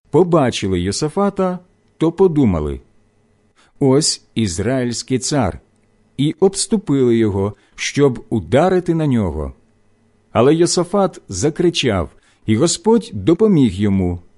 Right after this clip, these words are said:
і Бог відвернув їх від нього. Побачивши ж, що то не ізраїльський цар, начальники колісниць відступили від нього.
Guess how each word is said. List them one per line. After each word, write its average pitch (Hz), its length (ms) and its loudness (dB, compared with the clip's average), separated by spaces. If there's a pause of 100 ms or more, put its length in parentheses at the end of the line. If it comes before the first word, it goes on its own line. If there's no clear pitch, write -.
(180)
і 117 140 0
Бог 156 440 2 (200)
відвернув 120 840 2
їх 120 420 -2 (180)
від 107 280 -4
нього. 90 380 -2 (1200)
Побачивши 113 720 0
ж, 71 220 -10
що - 280 -2
то 139 160 2
не 139 140 4
ізраїльський 127 640 0
цар, 190 360 -2 (320)
начальники 185 680 2
колісниць 170 760 2
відступили 151 760 0
від 101 200 -2
нього. 78 440 0